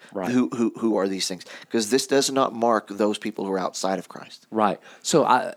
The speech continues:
Speaker 1: I think it would be true to say all Christians should be like this.
Speaker 2: I would think it might be better to say, from my perspective,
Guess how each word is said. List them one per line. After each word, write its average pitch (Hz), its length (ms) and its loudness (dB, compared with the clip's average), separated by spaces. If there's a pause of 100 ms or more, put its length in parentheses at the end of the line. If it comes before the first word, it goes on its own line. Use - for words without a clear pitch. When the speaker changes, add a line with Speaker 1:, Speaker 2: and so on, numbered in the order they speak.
(160)
Speaker 1:
I 135 160 4
think 160 300 0
it 120 140 0
would 117 160 0
be 113 160 0
true 160 320 0
to 113 180 -4
say 87 480 -2 (680)
all 127 320 6
Christians 110 580 -4
should - 380 -4
be 110 180 0
like 113 480 0
this. - 520 -10 (1000)
Speaker 2:
I 113 160 2
would 160 200 4
think - 380 -4
it 117 160 2
might 113 300 -2
be 107 100 -2
better 120 380 2
to 107 160 -6
say, 98 320 0
from 98 180 -6
my 117 160 2
perspective, 95 720 -4